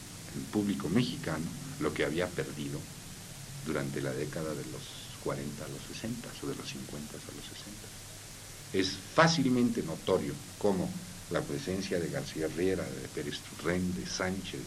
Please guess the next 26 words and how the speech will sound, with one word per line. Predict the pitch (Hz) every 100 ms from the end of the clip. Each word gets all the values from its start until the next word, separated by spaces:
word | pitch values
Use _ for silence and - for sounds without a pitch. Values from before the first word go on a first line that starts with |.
| -
de, | 64 64
de | 69
la | -
Colina, | - 76 90 98 85
de | - - - -
Terán | 71 92 98 85 - - - - - - - - - -
y | -
algunos | 67 80 90 -
otros, | 80 - 113 - - -
ha | 113
influido | 127 120 - 120 127 123
determinantemente | 98 92 92 90 85 90 131 196 - 143 151 143 - - - - - - - -
para | 76 73
que | 69 71
Los | 69 -
Cachorros, | - - - 107 110 - -
El | - -
Castillo | 76 - 80 76 71
de | 69
la |
Pureza, | 67 - 71 107 - 82 73 - - - - - -
El | -
Jardín | - 73 71 76
de | 73
Tía | 71 73
Isabel, | 71 - 69 87 110